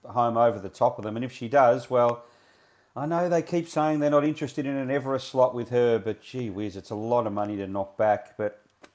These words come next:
at this stage, they're standing firm and saying, "No, they'll stay in Melbourne. That's where she races best." And,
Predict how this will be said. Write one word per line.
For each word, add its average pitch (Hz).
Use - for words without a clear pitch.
at 107
this 143
stage, 143
they're 120
standing 131
firm 143
and 120
saying, 131
"No, 151
they'll 135
stay 135
in 123
Melbourne. 151
That's 131
where 135
she 131
races 131
best." 156
And, 123